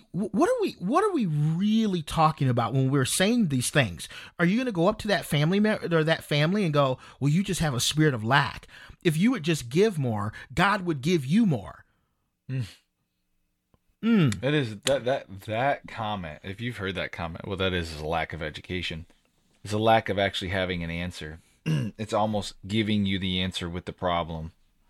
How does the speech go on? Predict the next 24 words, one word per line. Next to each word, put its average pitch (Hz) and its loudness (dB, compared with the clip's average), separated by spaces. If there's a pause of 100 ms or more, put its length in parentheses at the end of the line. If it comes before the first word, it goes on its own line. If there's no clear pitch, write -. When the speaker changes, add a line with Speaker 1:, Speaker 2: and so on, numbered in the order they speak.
(420)
Speaker 2:
It's 120 -8
like 107 2
defining, 92 0
like, 85 -4
what 110 0
does 117 0
the 117 -2
word 101 0 (560)
apple 104 2
mean? 78 -8
Well, 95 -2
apple 113 2
means 98 0
it's - -14
apple. - -2 (260)
Like, 95 -4 (300)
you, 123 -4
it's 120 -4
just - -2
such 139 2
an 131 2
Speaker 1:
Right. 113 2
Speaker 2:
uneducated 92 -6
statement. - -10